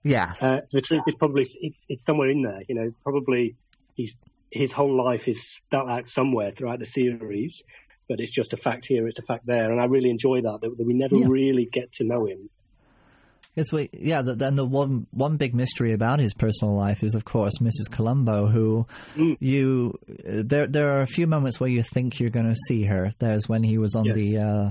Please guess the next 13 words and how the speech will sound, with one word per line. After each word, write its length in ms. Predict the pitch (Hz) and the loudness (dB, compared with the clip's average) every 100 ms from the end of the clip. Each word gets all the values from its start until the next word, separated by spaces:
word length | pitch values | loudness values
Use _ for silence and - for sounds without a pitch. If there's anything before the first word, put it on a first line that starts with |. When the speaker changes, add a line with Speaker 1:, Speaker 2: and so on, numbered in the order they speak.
| 104 | -4
Speaker 1:
the 160 | - 110 | -4 -2
boat, 440 | 104 104 104 - - _ _ _ _ _ _ _ | 0 0 -2 -8 -16 _ _ _ _ _ _ _
um, 300 | 113 104 98 | -2 2 2
Speaker 2:
Mm. 460 | 98 98 - - - | 2 2 0 -6 -6
Speaker 1:
th-, 100 | 107 | -2
on 160 | 110 107 | 0 0
the 80 | |
cruise, 560 | 110 - 120 101 95 98 - 120 | -2 0 0 0 0 -4 -8 -4
and, 340 | 101 101 104 | -2 0 0
um, 500 | 107 101 101 98 95 - | 0 0 0 0 -2 -2
you 140 | 117 | -4
think, 260 | 107 113 107 | -2 -2 -2
"Oh, 140 | - | -2